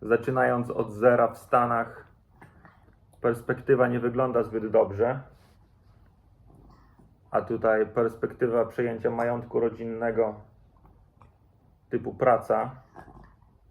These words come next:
praca, praca urzędnika, mieszkania, domy i tak dalej,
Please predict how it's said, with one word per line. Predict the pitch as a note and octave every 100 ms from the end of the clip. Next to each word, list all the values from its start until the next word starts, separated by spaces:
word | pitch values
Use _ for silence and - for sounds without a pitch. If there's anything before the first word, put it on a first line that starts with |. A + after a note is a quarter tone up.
| _ _ -
praca, | A#2+ A#2 A#2 A2+ - - _ -
praca | - B2+ B2
urzędnika, | - A#2+ A#2+ A#2 B2 B2 B2 A#2+
mieszkania, | A#2+ A#2 - B2+ A#2+ A#2
domy | A#2 A#2 A2+ A2+
i |
tak | A2+ A2
dalej, | A2+ G#2+ A2